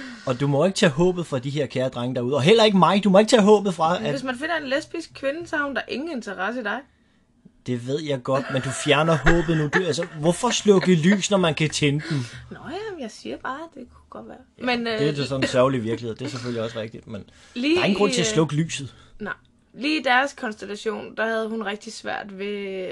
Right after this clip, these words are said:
Speaker 2: øhm, hun var meget usikker på sig selv, og hun var bange for at miste. Øh, som jeg også kan høre i interviewet, så synes hun også, det var en lille smule ulækkert måske.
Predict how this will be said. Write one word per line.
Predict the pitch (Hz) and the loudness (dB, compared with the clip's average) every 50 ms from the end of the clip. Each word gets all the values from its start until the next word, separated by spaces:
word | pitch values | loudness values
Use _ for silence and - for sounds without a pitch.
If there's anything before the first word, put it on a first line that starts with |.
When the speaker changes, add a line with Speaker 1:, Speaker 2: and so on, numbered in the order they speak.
| - - | -10 -12
Speaker 2:
øhm, | - 202 185 180 180 175 180 180 180 175 180 196 - _ _ _ _ _ _ _ - | -14 -16 -16 -16 -18 -18 -18 -18 -18 -20 -20 -20 -20 _ _ _ _ _ _ _ -10
hun | 214 226 214 | -8 -6 -6
var | 208 | -6
meget | 190 180 170 - | -6 -8 -8 -8
usikker | - 220 214 - 254 233 233 226 | -8 -10 -10 -10 -10 -10 -10 -12
på | 220 - 220 | -12 -12 -14
sig | - - 196 | -14 -14 -18
selv, | - - 233 277 370 - - - | -14 -12 -12 -12 -14 -16 -20 -18
og | - 208 | -14 -10
hun | 214 214 214 208 | -10 -8 -8 -8
var | 202 202 196 190 185 185 202 _ _ - | -8 -8 -10 -10 -10 -12 -14 _ _ -14
bange | 185 185 202 208 | -12 -12 -12 -12
for | - 208 190 | -10 -8 -8
at | 185 185 | -8 -8
miste. | 185 208 240 - - - - - _ _ _ _ _ _ _ _ _ _ _ - _ - - - _ _ _ - | -8 -10 -10 -10 -12 -16 -16 -16 _ _ _ _ _ _ _ _ _ _ _ -20 _ -20 -20 -20 _ _ _ -10
Øh, | - 226 220 214 202 190 190 190 - 190 190 - - 214 196 196 - - - - - - - 208 - - | -8 -6 -6 -6 -6 -8 -10 -10 -12 -12 -14 -14 -14 -16 -18 -20 -20 -20 -20 -20 -20 -20 -20 -20 -20 -18
som | - - 214 220 | -12 -8 -6 -6
jeg | 214 214 | -4 -6
også | 226 - | -6 -8
kan | - 269 | -10 -10
høre | 214 240 233 240 240 240 226 - | -6 -6 -6 -4 -6 -6 -8 -8
i | - 208 196 196 185 | -10 -10 -10 -12 -10
interviewet, | - 196 208 - - 214 196 208 233 247 247 262 254 254 247 | -10 -10 -10 -10 -10 -12 -10 -10 -10 -8 -8 -8 -8 -10 -10
så | - 208 | -12 -14
synes | 208 - 240 233 220 | -14 -12 -14 -14 -12
hun | - 233 214 | -10 -10 -10
også, | 196 202 - - | -10 -12 -14 -14
det | - 214 | -14 -12
var | 208 202 202 | -10 -10 -8
en | 208 214 | -8 -8
lille | 220 233 247 | -8 -10 -12
smule | 240 - 240 240 240 - | -12 -12 -14 -12 -10 -10
ulækkert | 233 262 285 311 330 311 302 302 294 285 - | -10 -8 -8 -8 -8 -8 -8 -10 -14 -14 -14
måske. | 277 277 - - 269 294 320 - - _ | -16 -16 -12 -10 -10 -10 -10 -12 -16 _